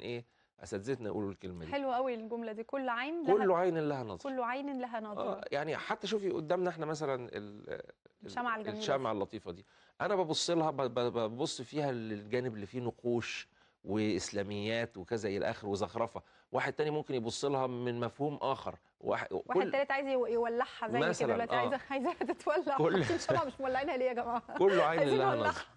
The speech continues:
Speaker 1: نظرة، لكل عين النظرة، وكل واحد له، آه، يعني إدراك وله،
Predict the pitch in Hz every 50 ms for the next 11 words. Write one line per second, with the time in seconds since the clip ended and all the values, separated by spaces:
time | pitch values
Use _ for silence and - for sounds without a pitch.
0 | - 370 381 - - 302 - - - 151 151 139 131 123 131 135 123 117 113 113
1 | 123 139 127 127 123 120 110 - 165 170 156 147 160 151 131 139 117 117 127 139
2 | 143 131 - - _ _ 90 92 95 - - - - - - - 55 62 - -
3 | - - - - - 104 92 90 92 98 87 - - 92 92 104 110 117 117 120
4 | 123 - - - 92 95 104 107 101 90